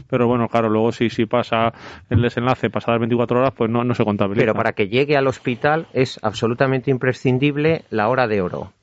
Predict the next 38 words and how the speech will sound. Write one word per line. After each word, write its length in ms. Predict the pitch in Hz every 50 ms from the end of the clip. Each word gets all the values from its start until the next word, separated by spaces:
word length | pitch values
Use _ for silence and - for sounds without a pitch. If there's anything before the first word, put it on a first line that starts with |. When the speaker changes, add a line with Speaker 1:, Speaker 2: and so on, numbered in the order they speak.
| _ _ - _ -
Speaker 2:
Cuando 220 | 120 113 110 117
hay 100 | 139 151
un 80 | 151 147
accidente, 640 | 135 - - 143 131 120 110 104 95 92 92 87 87
le 80 | 92
suframos 440 | - - 98 - 113 117 123 135 131
nosotros 540 | 143 135 - - 127 104 - - 98 - -
o 60 | 104
le 120 | 101 104
veamos, 520 | 95 104 110 123 135 151 175 190 185 - - - - - _ -
primero 320 | - 120 117 127 147 180
se 180 | 170 - 165 127
protege, 720 | - 120 117 110 - - 131 117 - - 92 80 - - - - - -
o 120 | - 113 110
sea, 320 | - 139 127 120 98 87
se 380 | - - - 143 123 120 - -
señaliza, 800 | - - 127 120 120 120 117 120 131 147 151 - - 101 87
se 160 | - - - 127
identifica 760 | 120 113 131 127 123 - 135 123 - - 170 175 190 185 160
que 120 | - 165
ahí 60 | 165
hay 140 | 165 160 160
un 100 | 156 151
problema 380 | - 139 139 147 156 170 180 165
para 160 | 151 127 120
que 120 | 107 120
no 200 | 123 131 151 160 - - - - - -
haya 260 | - 131 139 156 156
otro 200 | 139 - - 143
accidente. 640 | 135 - - 139 127 120 110 104 101 - 98 90 - - - - - -
Para 220 | 123 110 104 120
eso, 240 | 143 - - 120 101
que 140 | - - 131
haya 240 | 131 123 117 101 -
el 180 | - 117 113 104
doble 220 | 117 127 135 139
de 80 | 127 131
agentes 680 | 131 - - 143 131 123 117 - 101 90 90 - -